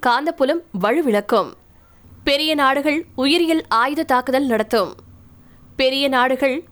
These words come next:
உயிரியல் ஆயுத தாக்குதல் நடத்தும். ரெண்டாயிரத்தி இருபத்தி மூணுல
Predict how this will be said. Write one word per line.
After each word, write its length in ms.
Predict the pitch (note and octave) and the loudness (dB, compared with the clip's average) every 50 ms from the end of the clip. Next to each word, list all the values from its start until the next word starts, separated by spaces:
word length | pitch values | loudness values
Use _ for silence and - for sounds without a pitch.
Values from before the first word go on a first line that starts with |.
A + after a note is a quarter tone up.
| - - | -20 -10
உயிரியல் 560 | - A3+ A3 B3+ D4+ F4 E4+ C#4 C4+ C#4 D#4 - - - - | -6 -4 0 0 2 2 2 2 0 -2 -2 -6 -12 -6 -2
ஆயுத 360 | A3 A3 A#3 C#4+ E4+ F4 F4 | 0 0 2 0 0 -2 -4
தாக்குதல் 440 | E4 - B3+ A#3+ A#3+ B3 A#3 B3+ B3+ | 0 0 -2 0 0 0 -2 0 0
நடத்தும். 500 | A3+ G#3+ G#3 G#3 - A#3 G3 D#3+ C#3 - - _ _ _ - | 0 -2 -2 0 0 -2 -2 -2 -4 -14 -20 _ _ _ -2
ரெண்டாயிரத்தி 440 | A3 A#3 C4 C#4 D#4+ E4 E4+ E4 - | 0 0 2 2 2 0 0 0 -2
இருபத்தி 300 | D4+ C#4 D#4 D#4 D#4 D4 | -2 -2 -2 -2 -2 0
மூணுல 480 | B3+ C4 C4+ C4 B3+ B3+ B3+ C#4 D4+ | 0 2 2 2 2 2 2 2 0